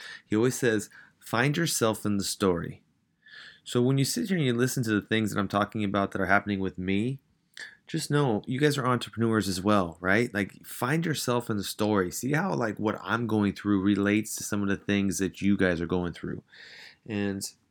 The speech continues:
you know, as I shared with you guys last week, I had this, that complete just exposure of, of my vulnerabilities. And I, and I shared a very, uh, intimate Facebook Live this week, which really got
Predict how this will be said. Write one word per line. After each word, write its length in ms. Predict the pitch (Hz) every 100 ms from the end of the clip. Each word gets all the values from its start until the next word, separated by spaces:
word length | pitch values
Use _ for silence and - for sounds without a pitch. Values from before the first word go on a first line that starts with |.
| -
you 60 |
know, 80 | 104
as 80 | 110
I 60 | 117
shared 280 | - 127
with 140 | 123 120
you 60 |
guys 240 | 113 104 95
last 320 | 101 98 -
week, 200 | 110 98
I 100 | 90
had 260 | 95 104 -
this, 180 | 90 -
that 300 | 95 90 -
complete 1160 | 98 92 - _ _ _ - - 107 120 - - _ - - - - - _
just 240 | - 101
exposure 840 | - - - - 107 110 98 90 90
of, 160 | 87 -
of 160 | 95
my 140 | 90 90
vulnerabilities. 840 | 85 95 92 82 95 95 87 82
And 120 | 87 87
I, 100 | 87
and 200 | - 90
I 80 |
shared 280 | 92 - 117
a 40 | 90
very, 440 | 92 101 95 90
uh, 160 | 87 87
intimate 600 | - 98 - 92 85 -
Facebook 460 | - 95 - 95 -
Live 360 | 87 95 92 87
this 240 | 82 -
week, 280 | 87 85 -
which 380 | 87 85 - - - - - - - - _ _ _ - - -
really 300 | 98 110 104
got 260 | 90 82